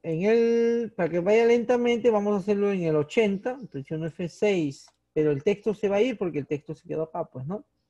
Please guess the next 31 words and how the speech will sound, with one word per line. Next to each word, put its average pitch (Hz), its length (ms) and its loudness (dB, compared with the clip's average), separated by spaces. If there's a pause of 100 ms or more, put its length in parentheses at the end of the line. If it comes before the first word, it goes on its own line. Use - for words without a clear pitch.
(160)
Para 220 240 2
que 226 100 2
el 208 140 2
texto 240 260 0
se 226 160 -4
pueda 233 180 4
visualizar, 240 460 0
F 175 220 2
cinco 151 320 -4
acá, 147 200 -10 (280)
en 139 140 -14
el 127 100 -12
ochenta. - 340 -18 (960)
Regreso 240 480 6
acá, 233 380 0 (800)
en 147 100 -6
el 143 140 -4
ochenta 180 420 -6
de 156 80 -2
la 135 120 -6
segunda 165 380 -10
capa, 190 340 -6
y 185 40 -4
voy 156 220 0
a 165 60 2
aumentar 160 640 -4
el 190 140 -4
tamaño 135 440 -6
de 131 80 -8
este 127 220 -14
rectángulo. 113 520 -16